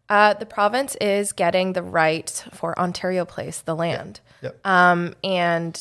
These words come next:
Speaker 1: the interesting thing is that Ford had actually talked about potentially <laughs> taking it from the city and expropriating the land because they've had, there's been so much contention over what to do with it, so much
Speaker 2: Yeah.
Speaker 1: arguing back and forth. They were gonna expropriate the land. So I think this is a very nice trade-off from that. Instead of just losing the land outright,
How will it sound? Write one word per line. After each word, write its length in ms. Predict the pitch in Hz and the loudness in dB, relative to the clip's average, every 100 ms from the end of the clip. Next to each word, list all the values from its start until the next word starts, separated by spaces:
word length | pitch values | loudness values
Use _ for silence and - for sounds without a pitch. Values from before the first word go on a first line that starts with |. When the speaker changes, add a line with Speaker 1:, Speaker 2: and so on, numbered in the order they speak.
| - | -6
Speaker 1:
the 120 | 196 | -4
interesting 320 | 214 208 208 | -2 -4 -6
thing 100 | 185 | -4
is 80 | 180 | -2
that 160 | 170 - | -2 0
Ford 160 | 185 | -2
had 100 | 175 | 0
actually 280 | 165 - 175 | -4 -6 -10
talked 260 | - 175 185 | -8 -10 -6
about 300 | 175 160 - | -2 -2 -4
potentially 920 | 185 - 185 - 220 277 226 185 185 - | -10 -6 -6 -4 -2 -2 -2 -4 -12 -18
<laughs> 140 | - - | -18 -8
taking 420 | 220 214 220 190 | -2 -2 -2 -4
it 140 | - | -4
from 160 | 185 170 | -6 -6
the 80 | 170 | -6
city 260 | 185 170 | -6 -4
and 140 | 160 151 | -4 -4
expropriating 800 | - - 185 185 180 160 151 | -6 -4 -4 -2 -2 -4 -4
the 80 | 151 | -6
land 280 | 151 151 151 | -4 -4 -6
because 260 | 165 175 160 | -8 -8 -4
they've 140 | 160 | -4
had, 300 | 170 160 - | -4 -6 -8
there's 220 | - 185 - | -8 -6 -2
been 140 | 185 | -4
so 160 | - 170 | -2 -4
much 180 | 156 | -4
contention 560 | - 175 - 165 - 175 | -8 -8 -6 -8 -6 -6
over 180 | 156 165 | -4 -4
what 160 | 147 - | -4 -6
to 100 | - | -8
do 100 | 156 | -6
with 160 | 151 | -2
it, 160 | 160 - | -4 -4
so 80 | 165 | -8
much 120 | - | -8
Speaker 2:
Yeah. 100 | - | -8
Speaker 1:
arguing 300 | 156 165 160 | -10 -8 -4
back 180 | 151 170 | -4 -6
and 100 | 165 | -6
forth. 280 | 156 226 - - _ - | -2 -2 -4 -18 _ -2
They 120 | 196 | -2
were 80 | 214 | 0
gonna 180 | 190 | 0
expropriate 540 | 175 - 180 175 175 156 | -2 -2 -4 0 -2 -2
the 80 | 170 | -2
land. 360 | 170 127 165 | -2 -2 -2
So 200 | - 175 - - - | -2 -2 -4 -18 -10
I 60 | |
think 140 | 190 190 | -6 -4
this 100 | 196 | -4
is 100 | 190 | -2
a 60 | |
very 180 | 190 170 | 0 0
nice 220 | 170 165 | 0 -4
trade-off 340 | - 165 165 151 | -6 -4 -4 -4
from 100 | 160 | -6
that. 120 | 147 127 | -6 -8
Instead 220 | - 170 | -8 -8
of 80 | - | -8
just 160 | 160 | -10
losing 420 | 165 170 175 180 | -12 -10 -8 -8
the 100 | 180 | -8
land 240 | 170 160 160 | -6 -6 -6
outright, 420 | 156 151 160 190 | -6 -4 -4 -4